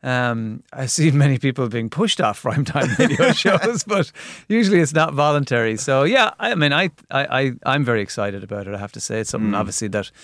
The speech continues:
Speaker 1: I didn't dream up in the last week. It's something that has been on my mind for a long time. So, um, a-, and I've kind of gone through the, "Oh my God, what am I doing?" um, phases of it,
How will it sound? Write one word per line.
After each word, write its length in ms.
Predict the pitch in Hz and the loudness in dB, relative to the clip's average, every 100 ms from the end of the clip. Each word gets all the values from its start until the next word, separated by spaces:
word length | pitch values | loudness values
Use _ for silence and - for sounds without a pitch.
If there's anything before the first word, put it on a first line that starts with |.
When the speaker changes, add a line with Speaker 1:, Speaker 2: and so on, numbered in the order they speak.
| - _ | -20 _
Speaker 1:
I 100 | 113 | -4
didn't 240 | 113 110 110 | -2 -2 -2
dream 260 | 107 110 107 | 0 0 0
up 160 | 107 | -2
in 100 | 107 | -4
the 60 | 104 | -2
last 320 | 104 101 - | -2 -2 -6
week. 280 | 110 120 - | -6 -6 -8
It's 100 | 127 | -12
something 240 | 120 110 104 | -10 -8 -8
that 260 | 101 - _ _ _ _ _ - | -10 -12 _ _ _ _ _ -8
has 140 | 117 | -4
been 140 | 117 | -2
on 100 | 117 | -2
my 60 | 117 | 0
mind 260 | 117 120 110 | 2 0 0
for 120 | 117 | 0
a 40 | |
long 240 | 113 120 127 | 0 0 -2
time. 300 | 110 104 104 | -4 -4 -6
So, 400 | - 113 104 107 | -2 0 2 0
um, 400 | 104 101 101 - _ | 0 -4 -6 -10 _
a-, 100 | 113 113 | -10 -6
and 120 | 110 | -6
I've 120 | 110 | -4
kind 220 | 131 131 | -2 -2
of 120 | 117 | 0
gone 340 | 117 123 120 110 | 0 0 0 -4
through 460 | - 120 120 113 | -6 -2 0 0
the, 400 | 104 107 101 95 - _ _ _ - | -2 -4 -4 -8 -16 _ _ _ -2
"Oh 80 | |
my 140 | 143 139 | 0 2
God, 300 | 143 143 123 | 2 0 0
what 100 | 139 | 0
am 100 | 135 | 2
I 100 | 127 | 2
doing?" 500 | 131 139 131 113 - - | 2 2 2 -2 -8 -10
um, 320 | 113 107 110 | -8 -6 -8
phases 500 | - 127 117 117 117 | -4 -2 0 -2 0
of 160 | 131 147 | 0 0
it, 180 | 151 | -4